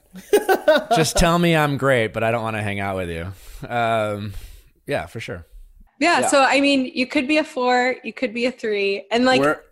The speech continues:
Speaker 2: what, you said five, though. Investigator.
Speaker 3: Yeah, so, so five is the investigator. So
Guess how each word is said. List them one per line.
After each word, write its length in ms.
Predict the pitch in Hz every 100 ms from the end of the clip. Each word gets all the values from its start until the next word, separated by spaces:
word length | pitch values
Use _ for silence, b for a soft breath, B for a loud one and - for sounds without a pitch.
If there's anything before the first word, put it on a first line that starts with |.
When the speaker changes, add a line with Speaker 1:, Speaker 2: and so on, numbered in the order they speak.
| -
Speaker 2:
what, 340 | 135 143 -
you 120 | 135
said 280 | 131 147 127
five, 420 | - 127 135 135
though. 320 | 101 82 67 - _
Investigator. 1000 | 120 110 127 131 123 101 82 73 64 101 _ -
Speaker 3:
Yeah, 240 | 277 285
so, 440 | 285 311 277 262 247
so 360 | - 254 247 - - - 208
five 300 | - 247 262
is 120 | 294
the 120 | 277
investigator. 720 | 269 233 220 - 196 185 - 160
So 400 | - 247 240